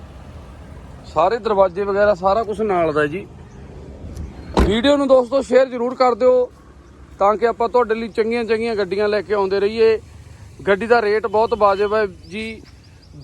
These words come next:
ਦੋ, ਇੱਕ ਲੱਖ ਪੈਂਹਠ ਹਜ਼ਾਰ ਰੁਪਇਆ, only ਇੱਕ ਲੱਖ ਪੈਂਹਠ ਹਜ਼ਾਰ ਰੁਪਏ ਦੀ ਕਾਰ ਹੈ ਜੀ। ਅਲਾਈ ਟਾਇਰ ਲੱਗੇ ਹੋਏ ਨੇ, ਮਾੜਾ ਮੋਟਾ ਮਾਨਤਾਨ ਮੌਕੇ ਤੇ ਹੋ ਜਾਊਗਾ।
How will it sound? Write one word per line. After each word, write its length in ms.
ਦੋ, 180
ਇੱਕ 240
ਲੱਖ 240
ਪੈਂਹਠ 400
ਹਜ਼ਾਰ 300
ਰੁਪਇਆ, 380
only 400
ਇੱਕ 220
ਲੱਖ 180
ਪੈਂਹਠ 320
ਹਜ਼ਾਰ 260
ਰੁਪਏ 220
ਦੀ 100
ਕਾਰ 300
ਹੈ 100
ਜੀ। 160
ਅਲਾਈ 260
ਟਾਇਰ 240
ਲੱਗੇ 260
ਹੋਏ 220
ਨੇ, 180
ਮਾੜਾ 220
ਮੋਟਾ 280
ਮਾਨਤਾਨ 480
ਮੌਕੇ 320
ਤੇ 140
ਹੋ 200
ਜਾਊਗਾ। 360